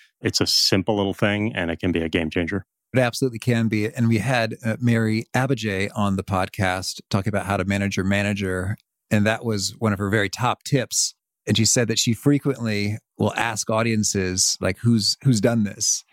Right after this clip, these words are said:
Speaker 2: And it's generally less than one percent
Speaker 1: Oh.
Speaker 2: of professionals have done that. But yeah, it's, it's powerful on both sides.
Speaker 1: Oh, and then for advanced mode, every week, sum up what you've been up to,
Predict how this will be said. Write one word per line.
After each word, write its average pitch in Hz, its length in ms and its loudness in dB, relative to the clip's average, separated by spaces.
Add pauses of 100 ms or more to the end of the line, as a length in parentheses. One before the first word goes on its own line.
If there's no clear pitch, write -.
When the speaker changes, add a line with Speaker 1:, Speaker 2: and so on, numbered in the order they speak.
(260)
Speaker 2:
And 117 100 4
it's - 240 -2 (320)
generally 127 480 2
less 101 220 -4
than 101 100 -2
one 90 140 -4
percent - 340 -4 (140)
Speaker 1:
Oh. 160 180 4
Speaker 2:
of 117 140 0
professionals 110 480 -2
have 101 260 -2
done 107 220 4
that. 92 240 -4 (420)
But 104 320 2 (220)
yeah, 113 360 2 (220)
it's, - 460 0 (260)
it's 127 160 2
powerful 104 500 -4 (140)
on 120 140 2
both 107 200 0
sides. 90 380 -4 (760)
Speaker 1:
Oh, 123 360 0
and 113 120 0
then 117 180 0
for 113 220 -2
advanced 117 420 -2
mode, 95 280 0 (500)
every 113 280 0
week, 123 360 -2 (200)
sum 113 300 0
up 113 120 -2
what 123 140 -4
you've 113 120 0
been 110 120 0
up 113 160 -2
to, 117 320 0